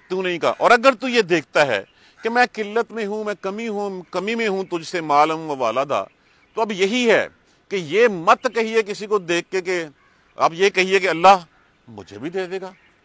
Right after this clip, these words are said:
तेरे पास है अल्लाह मुझे भी दे देगा। अब देखिए, फासा रब्बी, बस हो सकता है परवरदिगार मेरा, अन योती आने, योती आ, योती आ याने, यो-, योती याने,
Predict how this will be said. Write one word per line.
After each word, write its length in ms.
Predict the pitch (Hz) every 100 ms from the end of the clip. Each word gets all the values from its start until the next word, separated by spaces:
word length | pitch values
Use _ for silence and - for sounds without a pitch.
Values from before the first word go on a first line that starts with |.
| _ _ -
तेरे 160 | 123 151
पास 340 | 175 196 -
है 260 | 151 185 175 _ 135
अल्लाह 200 | 156 170
मुझे 240 | 120 117
भी 100 | 156
दे 160 | 160 160
देगा। 300 | 165 175 170 _ _ _ _ 160
अब 80 |
देखिए, 320 | 156 175 208 202
फासा 520 | - 196 202 240 247
रब्बी, 440 | 240 202 165 127 - _ _ -
बस 220 | 208 - -
हो 140 | 226
सकता 380 | 240 233 - 214
है 140 | 202 190
परवरदिगार 680 | 180 175 208 196 165 151 135
मेरा, 320 | 127 120 117 - _ _
अन 140 | - 233
योती 460 | 226 220 202 185 151
आने, 280 | 110 85 - _ _ _ _ _ _
योती 360 | 156 170 - 180
आ, 180 | 156 120 104
योती 420 | 147 175 185 170
आ 60 | 156
याने, 380 | 120 101 73 - _ _ _
यो-, 160 | 160 151 _ 98 92 _ -
योती 360 | 185 233 196
याने, 320 | 156 117 92